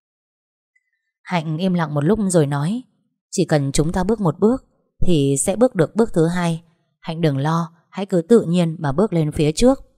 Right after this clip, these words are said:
Cảm ơn Thuyết luôn động viên mình. Nếu không có Thuyết, chắc Hạnh vẫn còn ngụp lặn trong mớ bòng bong ấy. Thuyết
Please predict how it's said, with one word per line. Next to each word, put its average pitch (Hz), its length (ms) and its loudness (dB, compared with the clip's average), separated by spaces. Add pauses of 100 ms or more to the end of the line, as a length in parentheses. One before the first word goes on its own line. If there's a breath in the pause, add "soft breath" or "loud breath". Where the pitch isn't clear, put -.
(640)
Cảm 147 200 0
ơn 165 120 0
Thuyết 233 180 2
luôn 190 200 2
động 151 180 2
viên 170 220 0
mình. 139 220 0 (380)
Nếu 165 180 4
không 180 180 -2
có 151 160 0
Thuyết, 233 200 2 (140)
chắc 220 140 2
Hạnh 170 160 -6
vẫn 165 160 -4
còn 165 220 0
ngụp 143 140 -2
lặn 143 220 -2
trong 165 220 0
mớ 156 140 2
bòng 175 220 -2
bong 165 180 0
ấy. 156 320 -2 (680)
Thuyết 226 140 6